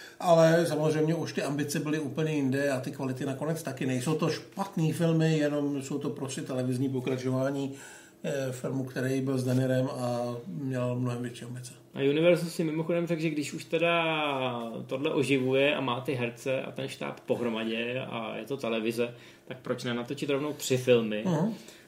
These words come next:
Speaker 2: A nakonec měli všechny premiéru v roce devadesát čtyři. Mám pocit, že potom u nás šli možná i na videokazety. A šlo to u nás jako Další půlnoční běh,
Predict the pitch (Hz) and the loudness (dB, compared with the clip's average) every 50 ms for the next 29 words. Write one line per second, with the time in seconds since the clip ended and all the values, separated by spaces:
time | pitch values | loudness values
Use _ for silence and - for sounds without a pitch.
0 | - - - 117 117 120 120 117 120 123 127 131 143 143 147 165 151 160 156 - | -14 -6 -2 0 0 2 2 0 0 -2 0 0 0 -2 0 0 -2 -2 0 -2
1 | 156 139 160 160 156 147 139 135 143 139 156 156 147 139 143 139 - 170 139 139 | -4 -2 -2 -4 0 0 0 2 2 0 0 0 -2 -4 -6 -4 -4 -2 0 0
2 | 131 135 143 151 135 - 160 165 170 - - - 147 135 123 117 104 95 101 131 | 0 2 0 0 0 -2 -4 -4 -4 -8 -6 -2 -2 -2 0 0 -4 -4 -4 -10
3 | 131 - - - - - - - - - - 113 117 120 139 143 143 143 151 151 | -14 -18 -20 -20 -20 -20 -20 -20 -20 -14 -8 -8 -6 -6 -6 -6 -4 -4 -4 -4
4 | 139 147 156 156 151 143 131 131 135 135 - - - - 156 143 147 147 135 151 | -4 -4 -4 -4 -2 -2 -2 -2 -2 -4 -6 -12 -6 -6 -4 -2 -2 -2 -2 -2
5 | 147 147 - 175 170 156 135 117 113 117 110 107 107 107 - 110 107 110 104 - | -4 -4 -2 -2 -2 -2 -2 -2 -2 0 0 0 -2 -2 -4 -4 -4 -6 -8 -6
6 | - 98 95 92 104 127 131 - - - - - - - - - - - - 104 | -6 -6 -4 -4 -6 -10 -12 -16 -20 -20 -20 -20 -20 -20 -20 -20 -16 -6 -2 -2
7 | 104 98 95 98 - - - 127 123 - 165 160 165 160 156 156 156 156 - 170 | 0 0 0 -2 -4 -2 -2 -2 0 2 0 2 2 2 2 0 0 0 0 -2
8 | 165 - - 147 113 98 92 92 110 113 135 135 - 208 196 - 190 190 190 196 | -2 0 -2 0 0 0 0 0 0 0 0 0 0 -4 -4 0 0 2 2 2
9 | 196 196 - - 208 196 185 190 190 190 190 196 196 190 - | 0 -2 -2 -2 -2 2 2 2 2 2 0 -2 -4 -6 -10